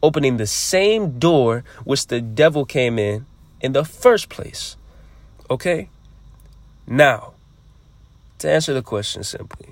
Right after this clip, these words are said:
before we continue, can someone get delivered more than two times? Yes. And in actual fact, we are living a life of repentance and a life of deliverance. Okay? Let me explain.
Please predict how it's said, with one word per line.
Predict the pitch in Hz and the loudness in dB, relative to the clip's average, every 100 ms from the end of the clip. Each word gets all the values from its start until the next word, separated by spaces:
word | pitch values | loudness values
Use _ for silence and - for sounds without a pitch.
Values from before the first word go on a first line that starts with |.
| - | -16
before | 107 104 | -8 -4
we | 104 | -4
continue, | 101 98 - 95 95 101 - _ _ - | -6 -10 -10 -10 -12 -16 -20 _ _ -4
can | 143 | 0
someone | - 165 156 | 2 2 2
get | 147 | 0
delivered | 143 143 139 135 | -2 0 2 2
more | 139 | 2
than | 143 135 | 0 -2
two | 147 | -4
times? | 135 139 139 160 - - - - | -2 0 0 -4 -14 -20 -20 -8
Yes. | 113 117 - - - - - - _ _ - | 0 0 0 -8 -10 -14 -20 -20 _ _ -2
And | 139 | 2
in | 135 139 - | 2 0 2
actual | 170 - 156 147 | 2 2 -2 -2
fact, | - 135 131 - - - - - | 4 6 6 0 -20 -20 -16 -4
we | 123 160 | 2 6
are | 151 | 6
living | 139 151 147 | 4 2 2
a | 110 120 | 0 2
life | 123 131 | 4 4
of | 127 113 | 2 -6
repentance | 117 - 147 - 160 - - - - | -6 -4 -4 -2 -6 -6 -16 -20 -2
and | - 226 226 | 4 4 6
a | 175 | 4
life | 147 131 | 4 2
of | 120 104 | -2 -6
deliverance. | 110 107 90 - - - - - - - - - - | -4 -6 -6 -16 -16 -16 -18 -20 -20 -20 -20 -20 -12
Okay? | 107 151 156 156 - - - - | -2 2 2 -2 -16 -20 -20 -8
Let | 101 | -4
me | 104 | -4
explain. | 98 - 104 71 | -6 -4 -4 -4